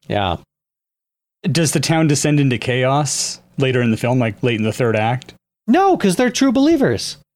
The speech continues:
Speaker 1: They'll get together and they'll, they'll sing their hymns around the
Speaker 2: Hmm.
Speaker 1: bonfires of the burning bodies of the non-believers.
Speaker 2: At what point in the story do the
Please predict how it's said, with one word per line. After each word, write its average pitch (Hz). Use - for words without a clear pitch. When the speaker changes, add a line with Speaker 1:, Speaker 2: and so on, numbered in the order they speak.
Speaker 1:
They'll 226
get 208
together 196
and 170
they'll, 165
they'll 151
sing 185
their 175
hymns 143
around 143
the 143
Speaker 2:
Hmm. 120
Speaker 1:
bonfires 139
of 120
the 120
burning 127
bodies 113
of 101
the 104
non-believers. 92
Speaker 2:
At 139
what -
point 160
in 151
the 127
story 143
do 123
the 117